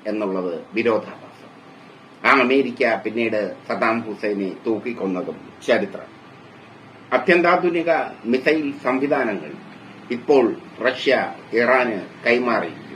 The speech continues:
ആണവായുധങ്ങൾ കൂടാതെ. ഈ മിസൈൽ മാരകമാണ്, ദീർഘ പ്രഹര ശേഷി ഉള്ളവയാണ്.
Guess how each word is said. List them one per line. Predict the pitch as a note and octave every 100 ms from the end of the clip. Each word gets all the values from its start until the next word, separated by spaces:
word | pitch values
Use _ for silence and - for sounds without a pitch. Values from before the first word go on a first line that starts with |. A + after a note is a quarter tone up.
| - - - - G#2+
ആണവായുധങ്ങൾ | B2+ C#3 C3+ C3 C3 A#2+ A#2+ A#2
കൂടാതെ. | - C3+ G#2 E2+ - - - - - - - - A#2
ഈ | C#3
മിസൈൽ | C#3+ - D#3 E3 D3+ - -
മാരകമാണ്, | A#2 C3+ D3+ D#3 D3 D3 D3 C#3+ - - - - -
ദീർഘ | C3 D#3 - E3 A#2+ - - - - - - -
പ്രഹര | B2+ C#3+ C#3 A#2+ - - -
ശേഷി | A#2+ - A#2+ F#2+ -
ഉള്ളവയാണ്. | G#2 A#2+ G2+ E2+ -